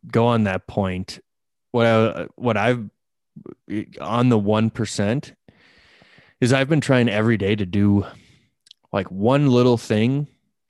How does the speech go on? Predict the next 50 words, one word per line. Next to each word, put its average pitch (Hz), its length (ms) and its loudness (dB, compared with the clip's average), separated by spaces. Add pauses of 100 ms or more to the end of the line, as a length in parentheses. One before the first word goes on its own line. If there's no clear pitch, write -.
or 107 120 -2
one 113 260 0
thing 104 560 -4 (260)
that 110 120 -2
I 107 160 -6
don't 101 320 -2
wanna 92 260 -8
do. 85 340 -14 (640)
You 104 80 -6
know, 95 100 -4
like, 90 200 -8
I, 98 220 -6 (300)
I 98 360 -6
have 110 140 -4
a 104 40 -2
hesitation 107 840 -2 (540)
of 98 140 -10
working 101 320 -4
out, 95 360 -10 (960)
then 101 100 -4
I 98 60 -4
wanna 101 300 -2
make 104 160 -2
sure 101 160 -6
that 98 120 -6
I, 90 180 -8
like, 87 440 -20
work 101 320 -8
out. - 360 -16
Or 104 120 -4
if 101 120 -6
I 104 100 0
have 98 100 -4
a 95 40 -8
hesitation 104 640 -6
of 92 140 -12
doing 104 220 -2
a 90 40 -8
little 95 220 -6
bit 101 180 -6
more 98 320 -6
work, 92 500 -8 (120)
I - 40 -6
wanna 101 180 -2
do, 101 300 0
it's 117 240 -8
like 110 200 -4
just 120 200 -6
a 104 60 0
little, 110 500 -2